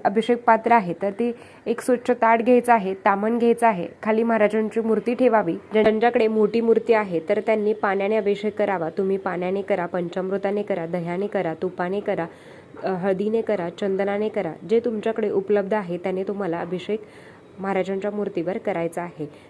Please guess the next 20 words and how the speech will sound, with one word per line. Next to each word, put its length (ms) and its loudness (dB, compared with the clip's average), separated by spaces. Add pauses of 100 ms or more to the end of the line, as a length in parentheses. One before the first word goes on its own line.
(120)
तर 100 -2
तुम्ही 300 0
साध्या 340 -2
पाण्याने 560 -2 (100)
थोडंसं 380 -2
गंगाजल 460 -2
टाकून 280 -4
जरी 240 0 (320)
अभिषेक 440 -2
केला 200 0 (100)
तरी 160 0
चालतं. 400 -4 (380)
अभिषेक 380 0
करत 260 0
असताना 340 -2
बघा, 300 -4 (200)
ह्या 180 -4
दिवशी 300 -2
आपण, 200 -2
दिवशी 300 -2